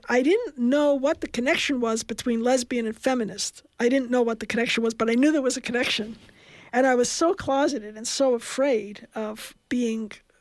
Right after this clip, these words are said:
outed in any kind of way that I,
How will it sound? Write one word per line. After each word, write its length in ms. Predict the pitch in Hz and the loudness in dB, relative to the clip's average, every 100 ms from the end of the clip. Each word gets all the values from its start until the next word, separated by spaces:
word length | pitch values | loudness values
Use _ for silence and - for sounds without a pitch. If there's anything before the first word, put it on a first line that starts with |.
| - | -6
outed 400 | 220 285 294 202 | 2 2 2 -2
in 140 | 214 220 | -6 -4
any 160 | 233 | -4
kind 280 | 220 - 214 | -6 -8 -8
of 140 | 208 214 | -10 -4
way 340 | 226 214 202 | -2 -2 -4
that 180 | - 208 | -8 -10
I, 340 | 214 208 220 | -8 -6 -8